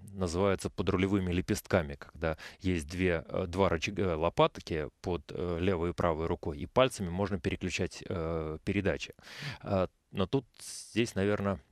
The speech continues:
нужно было бы сказать надрулевые рычажки, потому что они ещё не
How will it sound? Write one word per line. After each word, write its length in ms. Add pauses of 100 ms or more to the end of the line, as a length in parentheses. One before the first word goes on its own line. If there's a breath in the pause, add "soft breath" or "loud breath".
(280)
нужно 240
было 200
бы 120
сказать 440
надрулевые 800
рычажки, 480
потому 420
что 220 (280 loud breath)
они 260
ещё 280
не 460